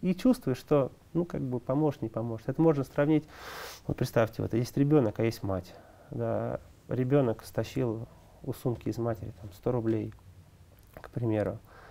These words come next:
Ну и понимает, что мать об этом узнала. Будет ли у ребенка, а, твердая решимость у мамы что-то просить,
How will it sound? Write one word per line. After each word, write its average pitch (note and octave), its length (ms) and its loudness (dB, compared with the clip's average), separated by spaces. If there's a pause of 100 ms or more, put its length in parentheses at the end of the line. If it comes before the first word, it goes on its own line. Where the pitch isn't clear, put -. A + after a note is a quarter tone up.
(560)
Ну D3+ 140 6
и A#2 140 2 (180)
понимает, B2 340 2
что - 160 -8
мать A#2 280 -4
об G#2+ 140 -2
этом G#2 240 -2
узнала. - 400 -6 (880)
Будет E3+ 280 6
ли C3 80 4
у C3+ 60 8
ребенка, C3+ 560 6 (420)
а, A2 220 4
твердая C#3 420 6
решимость D3 460 4
у C#3 40 6
мамы C#3+ 260 6
что-то - 320 4
просить, - 580 0